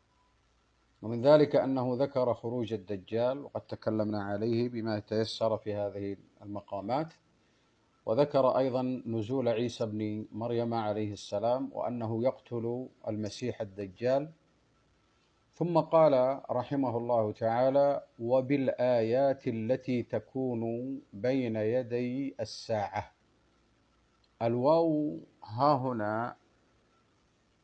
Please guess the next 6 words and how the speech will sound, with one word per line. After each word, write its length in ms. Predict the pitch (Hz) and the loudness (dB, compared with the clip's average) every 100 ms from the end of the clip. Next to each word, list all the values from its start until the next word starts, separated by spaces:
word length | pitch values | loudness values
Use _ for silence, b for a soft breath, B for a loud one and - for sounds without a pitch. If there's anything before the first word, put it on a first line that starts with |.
| _ | _
عاطفة 1040 | - 104 117 117 151 151 147 147 151 156 160 - _ - | -6 2 2 4 0 2 0 2 0 0 -2 -8 _ -12
على 460 | 101 110 139 135 | -4 0 2 2
ما 160 | 123 120 | 2 0
تقدم، 680 | 110 117 127 113 98 87 90 - _ _ _ _ _ _ _ _ _ _ - | 0 -2 0 -2 -2 -6 -8 -18 _ _ _ _ _ _ _ _ _ _ -4
وهو 280 | 107 117 | 0 2
قوله: 800 | 117 135 143 147 151 143 156 170 | 2 4 4 4 2 2 2 -2